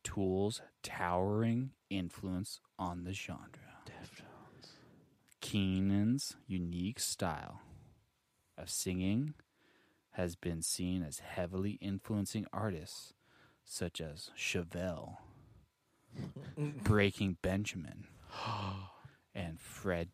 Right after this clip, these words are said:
Speaker 1: Durst of Limp Bizkit.
Speaker 2: Oh, hell yeah. He shaped our childhoods.
Speaker 1: <laughs> Not mine. Again, this
Speaker 2: Oh,
Speaker 1: is
Speaker 2: sorry.
Speaker 1: not my childhood.
Speaker 2: Sorry, right.
Speaker 1: I've never been involved with this music.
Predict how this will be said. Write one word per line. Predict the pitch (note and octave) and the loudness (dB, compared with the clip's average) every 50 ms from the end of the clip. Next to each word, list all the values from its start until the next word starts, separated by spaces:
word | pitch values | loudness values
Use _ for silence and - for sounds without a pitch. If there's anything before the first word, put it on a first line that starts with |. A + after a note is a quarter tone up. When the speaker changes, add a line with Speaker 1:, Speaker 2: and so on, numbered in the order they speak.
| _ - | _ -2
Speaker 1:
Durst | - F2 E2 E2+ F#2 - - - - | -2 0 0 0 0 -2 -4 -6 -10
of | D#2+ D2+ - F2 F2 F2+ F2+ | -12 -12 -12 -10 -10 -8 -6
Limp | F2+ F#2 G2 - _ _ _ | -6 -8 -8 -12 _ _ _
Bizkit. | - - - - - - - - - - - C#3+ - _ - - - | -6 -6 -6 -6 -8 -10 -10 -12 -14 -18 -18 -20 -20 _ -20 -18 -16
Speaker 2:
Oh, | - - - - - - - - - - | -16 -14 -16 -16 -18 -20 -20 -20 -20 -18
hell | - - - - - G3 F#3+ - | -18 -16 -14 -12 -10 -10 -10 -12
yeah. | - - - - - - - - F3 | -14 -18 -20 -20 -18 -16 -14 -12 -10
He | - G3 | -8 -8
shaped | - - - - - B3+ B3 - - A#3+ | -6 -6 -4 -2 -2 -2 -2 -2 -2 -2
our | A3+ A3+ A3 | 0 0 -2
childhoods. | - - B3 B3+ B3+ C4 - C4+ A#3+ G3 E3+ D#3 - _ _ - - - - - - - - - - - | -4 -6 -6 -6 -4 -4 -4 -2 0 0 0 -2 -4 _ _ -20 -20 -20 -16 2 6 6 6 8 8 8
Speaker 1:
<laughs> | F#3+ - A#3+ - - - - A2+ | 8 10 8 8 6 4 4 6
Not | G2 G2 D3+ F#3 | 8 10 10 8
mine. | - G2 A2 D3 D#3+ E2 D#2+ E2 F#2 - - - - - - - | 8 6 6 6 4 4 2 -2 -4 -6 -6 -10 -20 -12 -8 4
Again, | A#2+ B2 C#3+ B2 B2+ - - - - - - - | 8 10 10 10 10 6 -2 -16 -18 -16 -6 0
this | - A2 - - | 2 6 8 8
Speaker 2:
Oh, | |
Speaker 1:
is | D3 C#3+ | 8 10
Speaker 2:
sorry. | C3+ C3 B2+ B2+ | 10 12 12 12
Speaker 1:
not | C3+ C#3+ | 12 10
my | C#3 C3 C3 B2+ | 10 10 10 10
childhood. | - C3 A2+ G2+ G2 F2+ F#2+ F#2+ F2+ | 10 8 8 8 8 6 4 2 2
Speaker 2:
Sorry, | F#2 G2+ F#2+ - - | 2 0 0 0 -2
right. | F2+ D#2+ F2 G2 | -2 2 6 6
Speaker 1:
I've | G2+ G2+ G2 G#2 | 6 6 6 6
never | A2 G2+ G2+ G#2+ A2+ B2 | 6 8 8 10 8 8
been | A#2 B2 A#2+ A#2+ | 8 6 6 6
involved | A#2+ A#2 A2 G#2+ G#2 G2+ | 6 8 10 10 10 10
with | A2 A2 | 8 4
this | G#2+ A2 G#2+ - | 2 2 2 2
music. | G2 F2+ F2+ E2+ F2+ F2+ - | 0 -2 0 0 0 0 -2